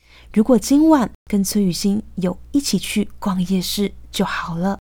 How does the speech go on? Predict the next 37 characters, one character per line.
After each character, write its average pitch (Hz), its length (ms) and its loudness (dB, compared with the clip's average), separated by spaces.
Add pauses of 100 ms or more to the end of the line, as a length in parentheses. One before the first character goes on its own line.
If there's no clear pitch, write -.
(960)
抚 220 160 2
着 247 140 2
自 392 180 4
己 - 320 -2
饥 - 280 -4
饿 247 100 4
的 190 100 -2
肚 262 240 0
子， - 280 -6 (220)
李 180 140 -2
运 190 140 2
嘉 196 180 -2
想， 185 320 -2 (640)
他 214 140 -4
不 302 120 2
禁 302 220 4
想 196 240 -4
象 311 320 4 (640)
崔 220 220 2
雨 190 40 4
欣 214 240 0
会 226 280 -2 (100)
多 214 160 0
兴 277 320 2
奋 247 220 4
地 196 240 0
牵 190 260 -2
着 185 80 -2
他 196 180 -8
的 190 120 -2
手， 185 280 -2 (680)
跟 220 140 2
他 214 180 0
指 180 260 -4
着 190 380 -4
说 320 340 2
着， 262 240 0